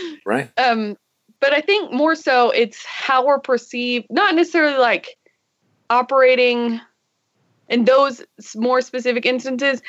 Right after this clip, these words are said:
Speaker 2: but times where women are obviously, like, more likely to say, "Well, I think this," versus a guy is gonna say, like, "Well, this."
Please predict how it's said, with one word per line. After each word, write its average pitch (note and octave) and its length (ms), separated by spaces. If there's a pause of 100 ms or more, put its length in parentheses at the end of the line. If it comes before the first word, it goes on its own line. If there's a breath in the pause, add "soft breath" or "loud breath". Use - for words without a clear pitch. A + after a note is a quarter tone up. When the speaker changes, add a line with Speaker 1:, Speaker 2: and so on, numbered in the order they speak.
(340 loud breath)
Speaker 2:
but B3 180
times D4 500
where A#3 640 (920)
women D#4 400
are C4 100
obviously, A#3+ 400
like, G#3+ 140
more A#3+ 200
likely A#3 360
to A3 100
say, G#3+ 460
"Well, G#3+ 160
I A#3 180
think D4+ 460
this," - 560 (1000 soft breath)
versus C4 420
a A#3 60
guy C4 380
is B3 140
gonna A3+ 180
say, A3 180
like, F#3+ 200
"Well, F#3 680
this." - 560